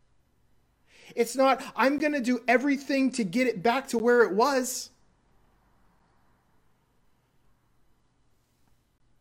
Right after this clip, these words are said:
It was, "Father, show me my purpose in this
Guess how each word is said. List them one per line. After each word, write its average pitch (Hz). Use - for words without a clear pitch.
It 240
was, 226
"Father, 262
show 240
me 277
my 185
purpose 233
in 208
this 180